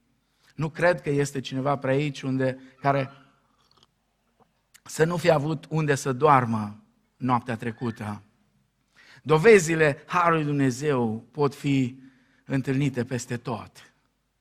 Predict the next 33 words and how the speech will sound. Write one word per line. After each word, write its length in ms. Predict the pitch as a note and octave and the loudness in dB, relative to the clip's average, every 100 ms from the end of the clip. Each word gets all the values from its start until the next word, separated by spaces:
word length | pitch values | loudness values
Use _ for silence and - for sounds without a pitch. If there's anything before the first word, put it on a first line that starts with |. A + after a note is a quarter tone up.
| _ _ | _ _
Dar 140 | - C#3+ | 0 4
mai 160 | G3 | 8
mult 240 | G#3+ A#3 G#3+ | 8 8 6
decât 280 | E3 D#3 C#3 | 2 -2 -2
acestea, 640 | C3+ D#3+ C3+ - B2+ B2 - - - | 0 0 -2 2 0 0 -14 -20 -8
Dumnezeu 540 | D#3 E3+ D#3+ C#3 A3 | -2 0 0 4 8
l-a 140 | G#3 F#3+ | 8 8
trimis 400 | F3+ F#3 G#3 G3+ | 4 0 0 -2
pe 120 | F#3 | -4
Fiul 300 | F3+ G#3 F#3+ | -2 0 0
Său 280 | E3+ G#3 G3 | 0 0 0
să 180 | - E3+ | 0 0
moară 340 | F#3 G3+ F3+ | 6 8 8
pentru 360 | F3 E3 D#3 D#3 | 6 -2 -6 -6
noi, 460 | F3 F#3+ C#3 B2+ - - - | 0 4 4 4 -2 -16 4
eliberându-ne 840 | D#3+ F#3 E3+ F#3 A#3 A3 F#3 F3+ | 4 6 8 8 8 4 2 0
de 120 | E3+ | 0
păcat, 560 | E3 D#3+ - F#3+ E3+ - | 2 0 4 8 8 6
restaurând 680 | D#3+ E3+ G3 F#3+ F#3+ A3 G3 | 2 4 6 6 6 4 4
relația 480 | F#3+ F#3+ G3 G3 | 4 6 4 2
noastră 340 | F3+ F3+ D#3+ E3 | -2 -2 -2 -8
cu 140 | E3 | -10
Tatăl. 680 | D3 F3 D3 C3+ B2 A#2 A2+ _ _ - - | -6 -2 0 -2 -4 -4 -6 _ _ -20 -14
Și 120 | - F3 | -4 -2
în 80 | |
seara 360 | D#3 - G3+ F#3+ | 0 4 8 8
asta 260 | F3+ - E3 | 8 4 0
din 200 | D#3 E3+ | 0 0
nou 400 | F#3 G#3+ G3 E3 | 4 6 6 6
ne 100 | D3+ | 2
amintim 440 | D3+ D3 F3 D#3+ | 0 -2 -4 -2
despre 340 | C#3 C3+ - | -2 -2 2
asta. 560 | C#3 B2+ - B2 B2 - | 4 4 0 0 0 -2